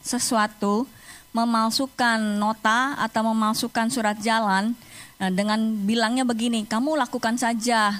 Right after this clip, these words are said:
kamu nurut saja, nanti dosa saya yang tanggung." Nah, ya. Nah, itu kalau kita kompromi,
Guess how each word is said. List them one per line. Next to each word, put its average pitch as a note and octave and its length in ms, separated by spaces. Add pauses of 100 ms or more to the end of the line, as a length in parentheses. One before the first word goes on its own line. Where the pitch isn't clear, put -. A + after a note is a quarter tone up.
kamu A#3 240
nurut G3+ 240
saja, G#3 240
nanti A3 240
dosa G3+ 320
saya G3 240
yang F#3+ 80
tanggung." F3+ 480 (1300)
Nah, E3+ 260 (760)
ya. G#3 160 (480)
Nah, G3 160
itu A3+ 260 (320)
kalau C4+ 300
kita A4 240
kompromi, C#4 640